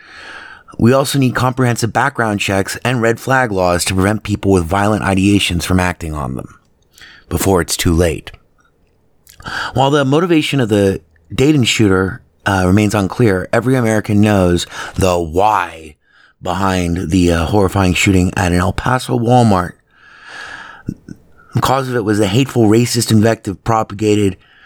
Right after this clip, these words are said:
by President Trump in his attempt to otherize Mexicans, turning them into a narco-criminal, rapist, human trafficking stereotype, invading America to destroy it and somehow steal its great whiteness.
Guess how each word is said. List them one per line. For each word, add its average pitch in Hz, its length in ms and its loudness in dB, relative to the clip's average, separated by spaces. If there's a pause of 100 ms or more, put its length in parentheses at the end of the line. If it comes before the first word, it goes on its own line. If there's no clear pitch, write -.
(180)
by 92 160 -2
President 107 500 -2
Trump 101 340 -2
in 92 60 -2
his 90 140 -4
attempt 98 340 -4
to - 220 0
otherize 107 500 0
Mexicans, 101 720 -4
turning 113 260 0
them 107 140 4
into 98 200 0
a 95 60 4
narco-criminal, 101 920 2
rapist, 104 600 0 (360)
human 139 340 2
trafficking 117 580 -2
stereotype, 101 840 0
invading 107 420 2
America 98 480 0
to 85 140 -8
destroy 87 560 0
it 78 260 -4 (340)
and 92 160 0
somehow 90 360 0
steal 98 480 2
its 85 240 -2
great 92 440 0
whiteness. 85 720 -8